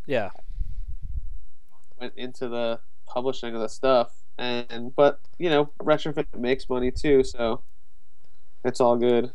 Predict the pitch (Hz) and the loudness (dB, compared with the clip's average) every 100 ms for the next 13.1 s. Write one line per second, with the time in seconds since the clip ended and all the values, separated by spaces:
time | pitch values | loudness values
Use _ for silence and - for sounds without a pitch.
0 | - - - - - - 202 208 233 220 | -4 -2 -4 -4 -4 -2 -2 0 -2 -2
1 | 247 - 185 180 170 156 151 - - - | -2 -2 -2 0 -2 -2 -4 -4 -4 -4
2 | - 139 131 120 117 113 - - - - | -6 -4 -2 0 0 0 -2 -2 -2 -2
3 | - - - - - - - - - - | -2 -2 -2 -4 -4 -4 -4 -4 -4 -4
4 | - 127 113 117 117 127 127 - 123 117 | -4 -4 -4 -4 -2 -2 -2 -4 -2 -2
5 | 113 - 110 107 - - - - 113 98 | -4 -2 -2 -2 -2 -2 -2 -2 -2 -2
6 | - - 98 87 85 - - - - - | -2 -2 -2 -2 -2 -2 -2 -2 -4 -4
7 | - - - - - - - - - - | -4 -4 -4 -4 -4 -4 -4 -4 -4 -4
8 | - - - - - - 107 107 - - | -4 -4 -4 -4 -4 -4 -2 -2 -4 -4
9 | 110 120 - - - - - - - - | -2 -2 -2 -4 -4 -4 -4 -4 -4 -4
10 | - 135 - 135 - 143 160 127 98 - | -4 -4 -4 -4 -2 -2 -2 -2 -2 -2
11 | - 113 107 104 - 98 95 - - 98 | -4 -2 -2 -4 -4 -4 -4 -4 -4 -4
12 | 95 95 95 90 - 98 - 92 95 - | -2 -4 -4 -4 -4 -4 -4 -4 -4 -2